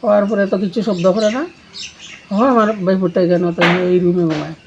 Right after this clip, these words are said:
তারে আমি ডাক দিছি, "পিকলু, উঠাই উঠে দেখছেন খেয়ে কেন শব্দ করে রে? কেন চোর আইলো নাকি তা কি জানে? দেখ, দেখ, উঠতে দেখ, উঠতে দেখ।" এ উঠছে, লাফ দিয়ে উঠা নাই, উঠা নাই, এই দেখে আপনার গরুর উপরে দিয়ে আগুন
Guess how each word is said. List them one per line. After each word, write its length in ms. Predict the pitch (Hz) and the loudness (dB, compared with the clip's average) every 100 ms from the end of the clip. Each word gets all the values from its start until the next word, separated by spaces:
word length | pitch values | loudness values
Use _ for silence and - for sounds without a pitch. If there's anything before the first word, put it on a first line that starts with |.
| - - - - | -20 -20 -20 -8
তারে 180 | 175 185 | 0 2
আমি 120 | 202 | 4
ডাক 140 | 196 165 | 2 2
দিছি, 280 | 165 175 170 | 0 0 -2
"পিকলু, 400 | 226 302 285 180 - - - - - | -2 2 2 2 -2 -18 -20 -14 0
উঠাই 460 | 233 - 262 285 262 | 0 2 4 6 4
উঠে 240 | 226 240 | 4 4
দেখছেন 400 | 220 185 240 247 | 4 4 2 2
খেয়ে 240 | 240 262 | 4 4
কেন 240 | 233 220 185 | 4 2 2
শব্দ 260 | 175 160 | 2 4
করে 200 | 156 160 | 4 4
রে? 280 | 156 151 147 170 - - - - - | 4 2 0 -6 -16 -18 -18 -12 -2
কেন 200 | 208 214 | 0 2
চোর 400 | 240 240 233 233 | 6 8 10 8
আইলো 200 | 214 196 | 8 4
নাকি 260 | 185 185 | 4 4
তা 120 | 180 | 2
কি 120 | 175 165 | 4 4
জানে? 280 | 151 156 147 | 2 0 2
দেখ, 420 | 170 190 202 175 | 6 6 4 0
দেখ, 220 | 180 208 | 0 0
উঠতে 280 | 196 - 220 | -4 -4 -4
দেখ, 200 | - 202 | -4 -8
উঠতে 240 | 196 208 | -10 -10
দেখ।" 140 | 202 - - - - - - 180 | -10 -14 -20 -20 -20 -20 -6 2
এ 160 | 170 | 4
উঠছে, 380 | 175 170 165 139 151 | 4 2 -4 -6 -4
লাফ 180 | 170 | -4
দিয়ে 260 | 190 175 196 | -4 -2 2
উঠা 220 | 175 165 | 2 2
নাই, 240 | 156 147 190 | -2 -2 -2
উঠা 260 | 208 262 | 2 4
নাই, 260 | 285 262 254 | 6 6 6
এই 180 | 277 240 | 6 6
দেখে 180 | 208 | 2
আপনার 300 | 202 208 214 | 0 -2 -4
গরুর 380 | 208 202 226 240 | -2 0 4 4
উপরে 280 | 214 262 233 | 2 -4 -6
দিয়ে 180 | 226 269 | -4 -4
আগুন 300 | 170 170 | -4 -6